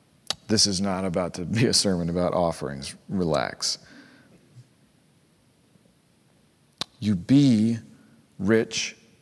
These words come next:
you exist richly toward God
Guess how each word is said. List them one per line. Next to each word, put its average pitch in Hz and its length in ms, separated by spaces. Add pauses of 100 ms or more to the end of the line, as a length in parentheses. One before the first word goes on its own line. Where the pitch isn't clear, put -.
(480)
you 110 260
exist 104 800 (140)
richly 117 920 (1400)
toward 147 480
God 123 600